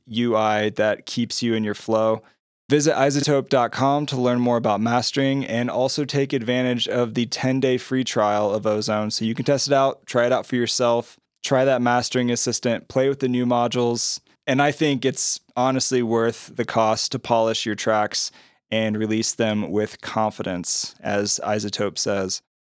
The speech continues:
So check it out. Highly recommend. Hit that link in the show notes for more information. And back to today's podcast. Well, I'd love to get to know a little more about you,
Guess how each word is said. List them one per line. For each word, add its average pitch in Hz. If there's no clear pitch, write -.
So 117
check 170
it 147
out. 123
Highly 147
recommend. 107
Hit 143
that 143
link 127
in 120
the 120
show 120
notes 117
for 117
more 113
information. 110
And 110
back 117
to 117
today's 110
podcast. -
Well, 143
I'd 120
love 165
to 165
get 180
to 139
know 127
a 110
little 117
more 113
about 101
you, 101